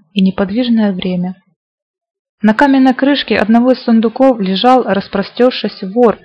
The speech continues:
что прибыл сюда с внутренних островов, лежал, словно резное надгробие.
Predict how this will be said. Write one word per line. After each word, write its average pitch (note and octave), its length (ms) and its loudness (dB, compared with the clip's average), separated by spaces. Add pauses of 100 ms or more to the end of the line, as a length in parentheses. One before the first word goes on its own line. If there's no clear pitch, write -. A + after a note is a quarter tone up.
(280)
что - 200 -4
прибыл A#3+ 380 0
сюда G3+ 340 -2
с - 120 -12
внутренних G#3+ 500 0
островов, G3 540 -4 (340)
лежал, G#3 460 0
словно G3 340 -2
резное A3 360 0
надгробие. F#3+ 680 0